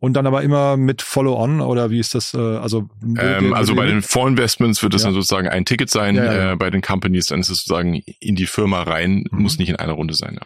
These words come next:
Speaker 1: Wie ist denn, äh, jetzt vielleicht nochmal zu der, zu der Gründung eines Fonds, wie ist denn das Klima gerade da draußen? Also ich meine, jetzt habt ihr ein starkes Netzwerk, du hast,
Speaker 2: Mhm.
Speaker 1: äh, im Vorgespräch auch gesagt, dass irgendwie,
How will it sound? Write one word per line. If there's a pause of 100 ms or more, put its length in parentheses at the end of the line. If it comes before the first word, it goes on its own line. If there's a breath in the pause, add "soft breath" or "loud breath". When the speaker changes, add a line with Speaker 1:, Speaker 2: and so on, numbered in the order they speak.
(220)
Speaker 1:
Wie
ist
denn,
äh,
jetzt
vielleicht
nochmal
zu
der, (180)
zu
der
Gründung
eines
Fonds,
wie
ist
denn
das
Klima
gerade
da
draußen?
Also
ich
meine,
jetzt
habt
ihr
ein
starkes
Netzwerk,
du
hast,
Speaker 2:
Mhm.
Speaker 1:
äh, (200)
im
Vorgespräch
auch
gesagt,
dass
irgendwie,